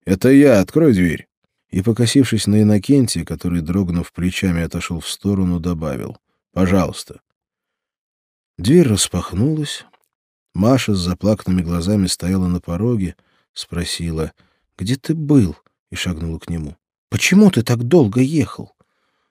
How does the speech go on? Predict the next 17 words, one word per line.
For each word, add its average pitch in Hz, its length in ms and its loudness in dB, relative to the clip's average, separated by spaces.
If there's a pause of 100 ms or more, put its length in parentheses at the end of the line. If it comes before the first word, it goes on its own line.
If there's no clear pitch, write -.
(440)
Он 87 180 -2
обнял 87 340 0
её 87 140 -2
так 82 220 -8
сильно, 101 400 0
как 85 180 -8
мечтал 87 400 -2
сделать 85 460 -2
целый 90 380 -2
день, 85 420 0 (360)
чувствуя 82 440 -6
мокрую 85 460 -4
горячую 85 480 -6
щёку - 460 -6
на 80 120 -8
своей 78 340 -8
шее. - 480 -14